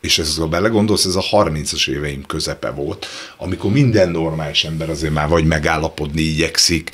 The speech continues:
vagy építeni igyekszik valamit, hogy legyen egy saját lakása,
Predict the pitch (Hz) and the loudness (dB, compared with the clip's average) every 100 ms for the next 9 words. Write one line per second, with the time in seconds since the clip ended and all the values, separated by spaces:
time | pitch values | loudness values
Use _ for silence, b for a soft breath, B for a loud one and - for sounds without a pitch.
0 | B B B 87 85 107 101 - 95 95 | B B B 2 4 6 4 4 4 4
1 | - 90 - 90 87 85 82 82 - - | 4 2 2 4 4 4 2 0 0 -2
2 | 78 78 78 76 78 76 - 78 80 78 | -2 -2 0 0 -2 -4 -4 -2 0 0
3 | 76 73 - 78 73 73 76 73 - 73 | -4 -2 -2 0 -2 -4 -6 -8 -6 -6
4 | 73 - - 71 | -2 -2 0 -2